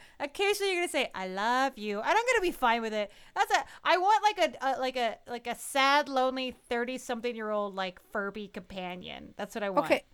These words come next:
Speaker 2: You know what? So you had a Furby. You had a couple of Furbies, if I
Speaker 1: I did.
Speaker 2: remember
Speaker 1: I did.
Speaker 2: correctly.
Speaker 1: And I, they, none of them, none of them loved me.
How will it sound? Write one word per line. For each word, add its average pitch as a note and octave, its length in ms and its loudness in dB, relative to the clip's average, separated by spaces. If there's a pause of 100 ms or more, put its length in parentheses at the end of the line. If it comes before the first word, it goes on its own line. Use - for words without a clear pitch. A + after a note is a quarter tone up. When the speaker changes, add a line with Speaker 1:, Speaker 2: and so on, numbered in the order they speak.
(320)
Speaker 2:
You B3+ 160 4
know E4+ 120 2
what? D4 340 6
So - 160 2
you B3 220 4
had C#4 260 4
a A3 60 4
Furby. E3+ 340 -2
You A#3+ 140 -2
had B3+ 340 0
a A3 40 -4
couple C#4 320 2
of F#3 100 -2
Furbies, - 500 -12
if F3+ 120 -2
I G3 60 2
Speaker 1:
I G3 60 4
did. G3 40 6
Speaker 2:
remember G#3+ 260 6
Speaker 1:
I A#3 100 4
did. A#3+ 40 2 (300)
Speaker 2:
correctly. F3 80 0
Speaker 1:
And A#3 120 8
I, A#3+ 160 8
they, A#3+ 180 4
none B3 320 6
of B3+ 100 4
them, B3 420 2
none A#3 200 4
of A3+ 100 2
them G#3+ 220 0
loved F3+ 240 -2
me. E3 180 -8